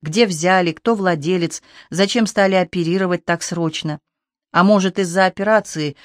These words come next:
состояние животного ухудшилось, ну и прочее подобное. То, что предстояло выслушать от облечённых властью людей, по уровню глупости обещало не слишком отличаться от того, что Герман уже выслушал в толпе возле ограды.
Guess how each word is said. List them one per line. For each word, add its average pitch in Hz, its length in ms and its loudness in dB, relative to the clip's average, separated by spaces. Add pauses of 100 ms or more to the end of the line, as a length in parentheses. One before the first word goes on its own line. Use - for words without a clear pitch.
состояние 190 600 -2
животного 185 540 -4
ухудшилось, 160 720 -6
ну 254 140 0
и 220 100 -2
прочее 196 440 -4
подобное. 165 600 -6 (840)
То, 208 140 0
что - 180 -6
предстояло 185 600 0
выслушать 185 560 -6 (300)
от - 280 -4 (260)
облечённых 180 720 -2
властью 175 460 0
людей, 226 420 -2 (320)
по - 80 -2
уровню 214 420 2
глупости 208 480 -6
обещало 175 440 -2
не 214 160 0
слишком 226 380 -4
отличаться 170 600 -4
от 156 140 -6
того, 202 260 -4
что - 200 -8
Герман 185 420 -2 (260)
уже 170 220 -4
выслушал 190 480 -4
в - 80 -20
толпе 175 360 -4
возле 175 300 -2
ограды. 165 520 -4